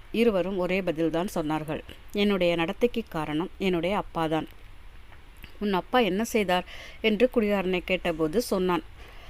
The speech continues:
"அவர் எனக்கு விபரம் தெரிந்த நாளிலிருந்து பகலிலும் இரவுகளிலும் குடித்து கொண்டே இருப்பார். குடும்பத்தினரை தொந்தரவு செய்து கொண்டே இருப்பார். அடிகளுக்கு பஞ்சமில்லை. அவரின் மகனாகிய நான்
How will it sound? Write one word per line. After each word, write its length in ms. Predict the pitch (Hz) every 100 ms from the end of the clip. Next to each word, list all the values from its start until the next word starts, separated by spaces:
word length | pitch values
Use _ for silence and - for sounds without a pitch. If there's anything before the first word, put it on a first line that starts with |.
| - -
"அவர் 340 | 165 170 208
எனக்கு 380 | - 175 170 175
விபரம் 400 | 175 185 240 233
தெரிந்த 400 | - - 170 160
நாளிலிருந்து 760 | 156 151 175 180 160 165 214 180 - - -
பகலிலும் 580 | 175 208 208 175 185 - -
இரவுகளிலும் 680 | 175 180 208 214 175 170 190 -
குடித்து 360 | 208 220 233
கொண்டே 320 | - 165 165
இருப்பார். 400 | 190 170 - 151 - - - - - - -
குடும்பத்தினரை 640 | 233 254 247 214 185 190
தொந்தரவு 440 | 185 185 202 240 240
செய்து 320 | - 180 180
கொண்டே 320 | 165 156 165
இருப்பார். 480 | 190 165 156 135 - - - -
அடிகளுக்கு 520 | 180 226 240 202 - -
பஞ்சமில்லை. 600 | 185 185 190 175 156 135 -
அவரின் 400 | - 190 196 190
மகனாகிய 600 | 180 175 240 247 233 208
நான் 280 | 165 160 185